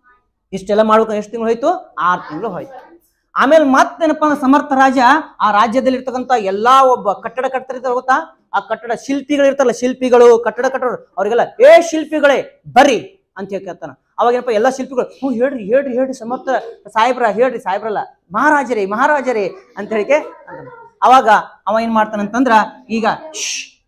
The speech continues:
ಎಲ್ಲಾ ಗೌಂಡಿಗಳು, ಎಲ್ಲಾ ಏನಪ್ಪಾ ಇವ್ರು ಯಾರಾದ್ರ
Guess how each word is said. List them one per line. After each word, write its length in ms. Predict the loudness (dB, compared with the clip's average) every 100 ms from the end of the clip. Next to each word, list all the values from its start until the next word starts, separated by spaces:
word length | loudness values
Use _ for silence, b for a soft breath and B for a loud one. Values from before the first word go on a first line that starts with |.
| _
ಎಲ್ಲಾ 880 | -10 -6 0 2 4 4 6 6 4
ಗೌಂಡಿಗಳು, 840 | 4 0 -2 -2 -2 -2 -6 -16 _
ಎಲ್ಲಾ 640 | -6 -2 2 4 6 6 4
ಏನಪ್ಪಾ 680 | 2 0 2 0 -4 -16 -8
ಇವ್ರು 140 | -2
ಯಾರಾದ್ರ 240 | 0 2